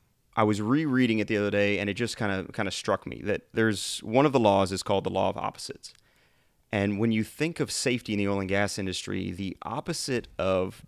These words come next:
do it right the first time and no one gets hurt is to do it wrong the first time and to hurt somebody. And that's not a compelling argument. So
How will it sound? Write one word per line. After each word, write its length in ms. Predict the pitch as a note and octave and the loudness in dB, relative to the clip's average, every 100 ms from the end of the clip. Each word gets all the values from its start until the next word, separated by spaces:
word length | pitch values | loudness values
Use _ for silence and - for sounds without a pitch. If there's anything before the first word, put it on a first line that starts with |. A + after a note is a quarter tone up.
| - | -4
do 180 | A2 G#2+ | 0 0
it 100 | - | 2
right 180 | G2+ | 0
the 80 | - | 0
first 320 | - G2+ G2 | -4 -4 -4
time 460 | - F#2+ G2 G2+ G2+ | -6 -4 -2 -2 -4
and 200 | F#2 F#2 | -4 -2
no 120 | F#2+ | -2
one 160 | F#2 F#2+ | -2 -4
gets 200 | G2 - | -6 -6
hurt 360 | G2+ G2+ B2+ _ _ - | -4 -4 -4 _ _ -12
is 320 | G#2+ G2 F#2+ - | -4 -2 -4 -4
to 240 | G#2 F#2+ - _ | -4 -4 -6 _
do 140 | - G2+ | -4 -2
it 80 | - | 0
wrong 300 | F#2+ G#2 G#2+ | 2 2 2
the 60 | |
first 280 | - A2+ - | 0 -2 -2
time 360 | G#2+ G2+ G#2+ G2+ | -2 0 0 -2
and 140 | G2 | -4
to 80 | G#2 | -4
hurt 220 | - A#2+ | -4 -4
somebody. 500 | - F#2+ G2 G2 G#2 - _ _ _ _ _ _ _ _ - | -2 -2 -2 -2 -4 -10 _ _ _ _ _ _ _ _ 0
And 140 | A#2 | 4
that's 180 | C#3 C#3+ | 6 6
not 120 | C#3+ | 4
a 40 | A#2+ | 4
compelling 380 | A2 A#2 G2+ | 2 2 4
argument. 360 | G#2+ B2+ F#2+ - | 2 0 -2 -4
So 340 | - G#2 G2 | 0 2 0